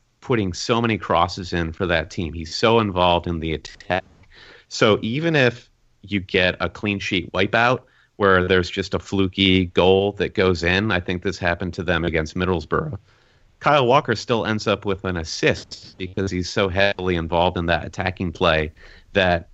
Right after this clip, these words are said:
uh, if you're playing him in your squad, you're still coming away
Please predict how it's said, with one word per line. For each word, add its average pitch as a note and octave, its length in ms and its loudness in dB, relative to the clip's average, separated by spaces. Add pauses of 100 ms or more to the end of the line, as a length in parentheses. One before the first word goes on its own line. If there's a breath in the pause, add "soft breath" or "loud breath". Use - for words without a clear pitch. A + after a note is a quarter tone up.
uh, E2+ 260 2
if F#2 160 -2
you're A2 100 0
playing G2+ 340 0
him F#2+ 140 0
in F2 80 -2
your E2 140 -2
squad, A#2+ 380 0
you're G2 100 0
still C3 200 -2
coming F2 380 -6
away E2 440 0